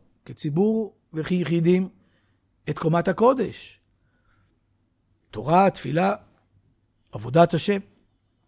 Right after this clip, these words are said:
התחייה תחדור בלבבות שהן נתונות למשא נפש רוחני כולו,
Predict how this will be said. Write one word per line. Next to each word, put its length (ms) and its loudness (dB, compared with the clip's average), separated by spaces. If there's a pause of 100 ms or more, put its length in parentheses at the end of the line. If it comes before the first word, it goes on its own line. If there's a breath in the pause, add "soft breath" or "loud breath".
(520 soft breath)
התחייה 520 10
תחדור 580 4
בלבבות 1000 4 (520)
שהן 380 0
נתונות 480 2
למשא 280 6
נפש 440 4
רוחני 460 4
כולו, 640 6